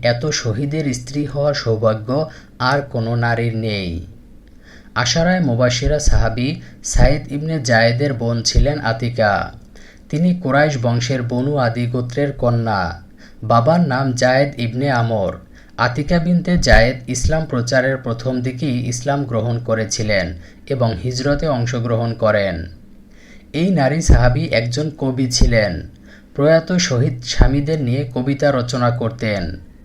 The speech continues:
রাসূলুল্লাহ সাল্লাল্লাহু আলাইহি ওয়াসাল্লামের ইন্তেকালের পরও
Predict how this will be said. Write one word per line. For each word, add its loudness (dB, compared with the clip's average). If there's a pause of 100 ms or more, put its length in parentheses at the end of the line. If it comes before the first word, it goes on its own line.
(300)
রাসূলুল্লাহ 0
সাল্লাল্লাহু 2
আলাইহি 0
ওয়াসাল্লামের 0
ইন্তেকালের 0
পরও 0